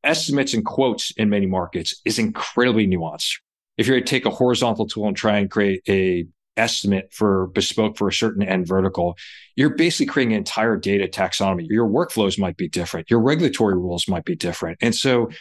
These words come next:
these small details actually have outsized impact in terms of the ease of use and the creation of value for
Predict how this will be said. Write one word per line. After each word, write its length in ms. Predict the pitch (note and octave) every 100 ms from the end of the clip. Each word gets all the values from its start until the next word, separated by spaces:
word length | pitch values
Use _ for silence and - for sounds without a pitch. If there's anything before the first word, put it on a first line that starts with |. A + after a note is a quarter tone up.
| - - _ _
these 220 | C#3+ C#3
small 640 | - - B2+ B2+ D3+ D#3+
details 720 | D#3+ B2+ C#3+ - G#2 G2 F#2+ -
actually 380 | - A2+ - A#2+
have 320 | G2+ G#2 E2+
outsized 640 | - G#2+ A2 - G2+ G2 F2 -
impact 640 | G#2+ G#2+ G2 F#2 F2 -
in 100 | G2+
terms 380 | - G#2 G2 F2
of 300 | F#2 F2 - _ _ _ _ _
the 220 | A2 G#2+
ease 200 | A2 G#2+
of 120 | G#2+
use 380 | F2+ G2+ F#2+ -
and 160 | G2 F#2
the 320 | F#2 F2+ E2+ - -
creation 400 | A2 G2 - F2+
of 60 |
value 360 | F2 F2 F2 E2+
for 380 | - F2 E2